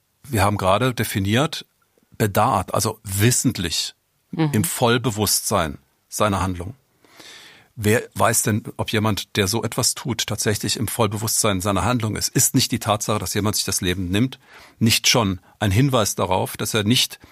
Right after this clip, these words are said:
Speaker 1: im Vollbesitz seiner geistlichen Fähigkeiten ist? Wir reden jetzt beispielsweise,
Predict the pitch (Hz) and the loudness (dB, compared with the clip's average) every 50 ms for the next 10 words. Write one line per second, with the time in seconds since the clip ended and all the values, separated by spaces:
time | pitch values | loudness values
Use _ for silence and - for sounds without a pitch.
0 | - _ _ _ _ 120 123 117 - - - - - - 123 123 135 131 135 - | -20 _ _ _ _ 0 0 0 0 -4 -8 -4 0 2 2 4 2 0 -2 -8
1 | _ - 113 110 - 131 127 - - - - - _ - 110 107 104 104 101 107 | _ -6 -4 -2 -2 -2 -2 -2 -2 -2 -4 -4 _ -2 -2 0 0 0 0 0
2 | 101 104 - - - 104 - 104 - - - 107 101 98 - - - 110 90 90 | 0 0 -2 -4 -6 -6 -6 -6 -6 -4 -2 0 0 0 -2 -2 0 0 0 0
3 | - 90 - - 170 185 - - - - - - - - _ _ _ _ - 87 | -2 -4 -2 0 0 0 0 -2 -4 -8 -12 -20 -20 -20 _ _ _ _ -8 -6
4 | 85 87 90 90 - - - - - - - 92 90 - - - - - 95 92 | -4 -4 -4 -4 -4 -6 -6 -8 -8 -4 -2 0 0 0 -2 -4 -4 0 0 0
5 | 87 90 101 117 | 0 0 -4 -6